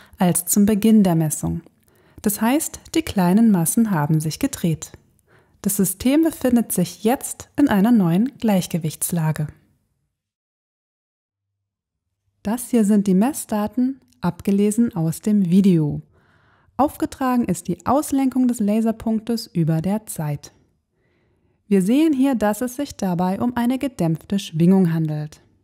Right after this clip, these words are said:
Wir können die Messdaten mit einer entsprechenden Funktion anfitten.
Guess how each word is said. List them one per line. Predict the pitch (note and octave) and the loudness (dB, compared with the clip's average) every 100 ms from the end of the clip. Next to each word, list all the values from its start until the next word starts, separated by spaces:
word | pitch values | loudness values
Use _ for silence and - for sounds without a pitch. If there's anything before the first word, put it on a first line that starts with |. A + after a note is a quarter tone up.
| _ _ _ _ _ _ _ | _ _ _ _ _ _ _
Wir | - G#3 | 0 0
können | G3+ G#3+ G3+ | 2 4 6
die | G3 | 6
Messdaten | F#3+ A3+ - - G3 G3+ B3 A#3+ A#3 | 6 2 -2 -4 -2 0 0 2 2
mit | G3+ G3+ | 0 0
einer | F#3+ F3+ F#3 | -2 0 0
entsprechenden | F#3 F3 - F3+ F3 F3 E3 D#3+ | -2 -4 -6 -6 -4 -2 -2 -2
Funktion | - D#3+ - - E3 - | -2 -4 -4 -4 -4 0
anfitten. | C4+ D#4 - A#3 A#3+ A#3+ | 0 0 -2 -2 0 0